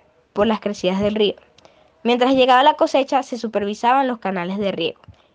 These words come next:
y se cuidaba de la ganadería, ovejas y cabras que pastaban cerca del desierto,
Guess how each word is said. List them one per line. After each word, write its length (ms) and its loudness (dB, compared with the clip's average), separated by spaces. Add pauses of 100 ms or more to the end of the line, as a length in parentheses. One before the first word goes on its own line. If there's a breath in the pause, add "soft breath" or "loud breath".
y 100 -6
se 180 -2
cuidaba 440 2
de 100 4
la 80 2
ganadería, 640 -2 (160)
ovejas 640 0
y 100 -10
cabras 400 0 (140)
que 120 -2
pastaban 540 0
cerca 360 -2
del 140 -2
desierto, 460 -10